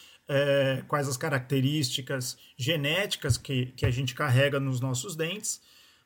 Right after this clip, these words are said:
mas também, é, de como ele é usado, como a dieta entra nessa história, é, como aspectos, é,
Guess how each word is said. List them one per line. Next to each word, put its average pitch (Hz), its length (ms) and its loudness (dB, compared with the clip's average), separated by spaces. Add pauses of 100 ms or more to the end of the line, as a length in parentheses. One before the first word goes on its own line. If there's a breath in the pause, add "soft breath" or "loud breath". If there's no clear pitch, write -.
mas 220 300 2
também, 220 600 2 (260)
é, 175 480 8
de 160 180 -4
como 214 320 6
ele 175 120 2
é 165 80 8
usado, 196 800 2
como 185 260 2
a 170 40 8
dieta 160 720 4
entra 156 640 0 (160)
nessa 147 240 -2
história, 208 720 4 (460 soft breath)
é, 147 280 4
como 175 680 2
aspectos, 156 1040 0
é, 139 580 2